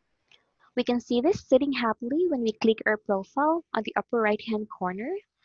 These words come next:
and we select My Applets. There you have it. Now let's say we want to change something on our applets. So we just click settings on the upper right-hand corner so we can reconfigure.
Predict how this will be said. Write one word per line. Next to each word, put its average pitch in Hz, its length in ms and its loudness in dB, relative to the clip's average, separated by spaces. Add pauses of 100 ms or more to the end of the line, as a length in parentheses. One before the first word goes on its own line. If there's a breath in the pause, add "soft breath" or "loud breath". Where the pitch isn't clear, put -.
(280 loud breath)
and 220 120 -2
we 214 120 -2
select 202 520 0
My 208 300 -2
Applets. - 680 -4 (2000)
There 190 160 2
you 214 120 0
have 240 260 -4
it. - 120 -8 (680)
Now 285 160 4
let's 320 260 4
say 392 100 4
we 359 160 4
want 262 200 2
to 262 60 0
change - 400 -2
something 208 420 0
on 208 80 0
our 202 160 0
applets. 165 600 -6 (420)
So - 160 -2
we 240 100 -2
just 240 300 0
click 214 200 4
settings 240 640 -2
on 214 100 -4
the 202 120 -4
upper 202 260 -4
right-hand 196 520 -4
corner 175 420 -6 (600)
so - 180 -2
we 208 120 -2
can 226 200 -2
reconfigure. 214 840 -4